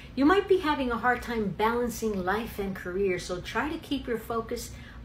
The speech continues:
on balance this week. This is a week of growth, new opportunities, and new financial beginnings. A proposition or an offer can be coming through. You are finally through a process that will reap rewards.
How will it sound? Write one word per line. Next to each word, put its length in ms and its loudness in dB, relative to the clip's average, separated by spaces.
on 220 4
balance 560 2
this 240 -8
week. 320 -6
This 180 0
is 120 2
a 60 4
week 220 0
of 140 -4
growth, 440 -2
new 320 2
opportunities, 840 -2
and 200 -2
new 240 4
financial 600 -2
beginnings. 560 -6
A 120 2
proposition 920 -2
or 200 0
an 160 -2
offer 380 0
can 260 -2
be 180 -4
coming 400 0
through. 480 -4
You 160 2
are 140 4
finally 680 4
through 300 -2
a 60 0
process 520 0
that 260 -2
will 140 -4
reap 320 0
rewards. 560 -2